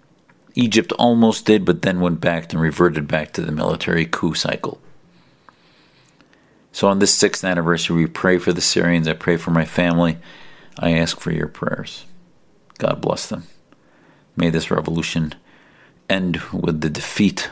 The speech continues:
of isis and all radical Islamist groups, including the Muslim Brotherhood in Syria. And may the Assadists also equally see their demise and defeat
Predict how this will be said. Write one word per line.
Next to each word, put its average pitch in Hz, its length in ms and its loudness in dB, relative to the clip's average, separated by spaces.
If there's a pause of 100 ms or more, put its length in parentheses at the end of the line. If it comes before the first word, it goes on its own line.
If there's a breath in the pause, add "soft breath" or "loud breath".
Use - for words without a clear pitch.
(180)
of 80 200 -2
isis 87 460 2
and 82 100 0
all 80 160 2
radical 80 420 2
Islamist - 480 0
groups, 85 300 0
including 87 480 2
the 82 60 4
Muslim 80 340 0
Brotherhood 80 340 0
in 78 100 -2
Syria. 78 460 -2 (920 loud breath)
And 85 240 2
may 87 360 2 (640 soft breath)
the - 120 0
Assadists 85 540 0
also - 420 0
equally 85 440 -2
see 90 200 0
their 82 200 0
demise - 580 -4
and - 100 -6
defeat - 540 -8